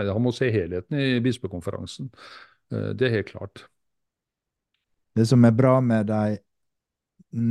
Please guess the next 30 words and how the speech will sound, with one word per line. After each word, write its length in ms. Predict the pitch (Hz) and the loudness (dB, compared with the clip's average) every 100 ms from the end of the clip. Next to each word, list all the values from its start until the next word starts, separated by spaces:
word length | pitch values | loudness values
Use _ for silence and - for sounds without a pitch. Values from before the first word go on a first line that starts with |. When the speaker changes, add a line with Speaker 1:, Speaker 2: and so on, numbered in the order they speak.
| 107 | 2
Speaker 2:
den 180 | 120 117 | 4 4
katolske 440 | 120 139 135 - | 2 0 0 -2
kirka 340 | 117 120 - 135 | -2 -2 -2 -2
og 80 | 123 | 0
den 140 | 117 | 0
nordiske 540 | 113 127 127 - 117 107 | 0 -2 -6 -4 -4 -4
bispekonferansen, 1040 | 117 123 - - 123 143 139 120 117 - 120 | -2 -2 -2 -6 -2 -2 0 0 -2 -4 -2
det 80 | 131 | 0
er 100 | 123 | 0
at 140 | - 117 | 0 0
han 140 | 120 | 0
slipper 360 | 113 131 - 117 | -2 -6 -4 -6
i 40 | |
hvert 120 | 110 - | -6 -4
fall 180 | 123 117 | -4 -2
å 40 | |
ta 160 | - 110 | -2 0
hensyn 340 | 110 - 120 | 0 -2 -4
til 240 | - 117 110 - | 0 -2 -2 -4
kjønn. 320 | 170 160 110 85 - - | -2 -2 -2 -8 -12 -12
Speaker 1:
<laughs> 100 | - | -6
Speaker 2:
Eh, 340 | 123 107 110 113 | -4 -2 0 2
der 160 | 120 | 4
er 160 | 120 127 | 4 4
de 140 | 117 113 - | 4 2 4
alle 240 | 123 131 127 | 6 6 6
menn. 260 | 117 98 90 _ _ _ _ _ _ _ | 0 -2 -8 _ _ _ _ _ _ _
Speaker 1:
Ja, 60 | 117 | -4
ja. 120 | 104 | 2
Speaker 2:
Pater 460 | 143 117 156 147 147 | 2 2 2 2 2